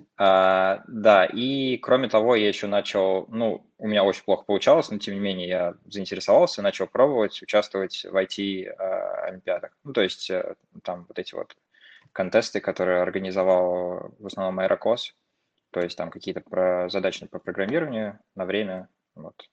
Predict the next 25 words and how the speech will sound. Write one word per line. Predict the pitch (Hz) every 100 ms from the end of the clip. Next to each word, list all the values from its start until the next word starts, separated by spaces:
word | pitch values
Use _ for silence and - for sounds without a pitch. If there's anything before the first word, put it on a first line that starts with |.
| _
то | -
есть. | - - - _ _
И | 113 120
как-то | 127 -
вот | 110 110
это | 120 123
все | 104 - 143
меня | 135 104 101
сподвигло | 98 92 101 113 101 95 87 -
как-то | - - 92
это | 87
больше | 85 95 - 90 90
заниматься | 95 95 95 90 92
I | 92
T, | - 143
интересоваться, | 117 104 104 90 123 - 104
и | 95 98
вот | 95 92
довело | 92 98 98
меня | 104 87 92 - _ _ -
<laughs> | - 101 - - - -
в | 98
итоге | - 90 90 - - _ _ - - - - -
до | 95
работы. | 92 82 80